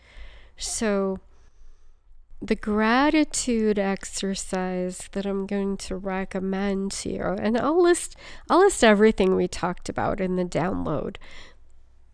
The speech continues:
Doing something that it, you incorporate your physiology with, doing a general meditation about it,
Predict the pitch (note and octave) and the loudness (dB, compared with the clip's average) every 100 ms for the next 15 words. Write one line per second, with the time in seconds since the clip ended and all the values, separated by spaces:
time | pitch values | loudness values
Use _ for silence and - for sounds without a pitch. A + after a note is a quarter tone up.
0 | _ G3 A3 A3 A3 G#3+ G#3+ G#3 - G#3 | _ -2 2 2 2 0 -2 -2 0 0
1 | G3+ G3 F#3+ G3 - G3 F#3+ F#3+ G#3 F#3+ | 0 -2 -2 -4 -4 -2 -2 -2 -4 -4
2 | F#3 - F3+ - G3+ F#3+ - F#3+ F#3 G#3 | -6 -6 -10 -8 -6 -6 -4 -4 -2 -2
3 | A3 A3+ C4 C4 C4+ C#4 D4 - - _ | -2 -2 -4 -2 0 2 0 -4 -18 _
4 | _ _ _ _ _ _ _ _ G3+ G3+ | _ _ _ _ _ _ _ _ -6 -4
5 | G3 G3 F#3+ F#3 G3 F#3+ F#3 F#3+ F#3+ F#3+ | -2 -4 -4 -4 -2 -2 -2 -2 -2 -2
6 | F#3 F3+ - F#3 F#3 - B3+ B3 B3 B3+ | -4 -4 -6 -2 -2 -2 -2 -2 -4 -4
7 | B3+ B3+ B3+ A#3+ | -2 -2 -2 -4